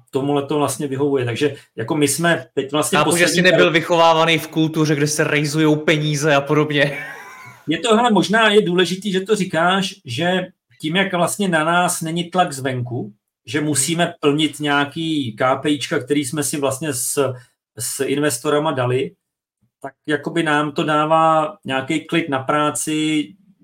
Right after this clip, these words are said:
Speaker 1: jakoby d-, děláme to, co si myslíme, že je dobře, a, a ne, aby jsme někomu udělali radost, jo? Ono zase má to svou nevýhodu, protože kdyby na nás někdo tlačil, tak pravděpodobně nerosteme o padesát, ale třeba o devadesát procent, jo? Ale,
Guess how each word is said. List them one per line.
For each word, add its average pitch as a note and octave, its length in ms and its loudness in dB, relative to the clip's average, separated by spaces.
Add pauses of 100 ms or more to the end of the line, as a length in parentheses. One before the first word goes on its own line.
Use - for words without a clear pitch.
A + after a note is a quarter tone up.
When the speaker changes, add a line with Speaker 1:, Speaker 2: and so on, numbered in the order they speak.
Speaker 1:
jakoby C#3+ 360 -4
d-, C3+ 260 -4
děláme E3 440 2
to, E3 140 -2
co - 180 -4
si E3+ 180 0
myslíme, D3+ 440 -2
že C#3+ 120 -4
je D#3+ 120 -4
dobře, C#3 460 0
a, - 300 -10
a C3+ 220 -8
ne, D3+ 360 0 (220)
aby C3 160 -4
jsme D3+ 200 -2
někomu D3+ 480 -4
udělali D3 420 0
radost, A#2+ 400 -4
jo? C3 140 -2
Ono C#3+ 200 -2
zase C#3 280 0 (240)
má A#2+ 140 0
to C#3+ 100 -2
svou D3 240 0
nevýhodu, C#3 500 -2
protože C3 520 -2 (300)
kdyby A#2+ 200 -6
na C3+ 100 -2
nás C3+ 200 0
někdo C#3+ 240 0
tlačil, C3+ 480 0
tak C3 200 -8
pravděpodobně C3 580 -6
nerosteme B2 420 -4
o G#2+ 60 -4
padesát, B2 600 -4
ale A#2 160 -4
třeba A#2+ 240 -6
o A2 80 -4
devadesát A2+ 560 -6
procent, B2+ 480 -4
jo? B2+ 180 2
Ale, C#3 260 4